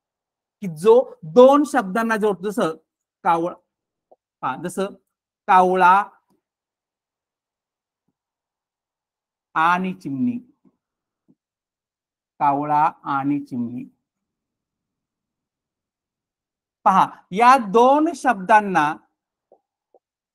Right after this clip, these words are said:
आणि या शब्दाने जोडलं, दोन शब्दांना आणि या शब्दाने जोडलं, या शब्दाला म्हणायचं उभयान्वयी अव्यय. मग उभयान्वयी अव्यय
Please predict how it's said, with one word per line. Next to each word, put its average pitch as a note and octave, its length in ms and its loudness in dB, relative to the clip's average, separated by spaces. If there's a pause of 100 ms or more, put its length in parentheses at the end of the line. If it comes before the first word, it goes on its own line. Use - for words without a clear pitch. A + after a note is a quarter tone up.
(320)
आणि C4+ 640 2 (180)
या A3 380 0
शब्दाने D#3+ 640 -8
जोडलं, B2 400 -14 (1120)
दोन A#3 380 2
शब्दांना F#3+ 760 -4 (240)
आणि A#3+ 560 2 (140)
या A3 340 2
शब्दाने F3+ 600 -2
जोडलं, D#3 480 -4 (420)
या G3 300 0 (120)
शब्दाला E3 420 0
म्हणायचं E3 440 -10
उभयान्वयी E3+ 920 -8
अव्यय. B2+ 440 -6 (600)
मग C#4 120 0
उभयान्वयी C4+ 720 2
अव्यय G#3+ 460 0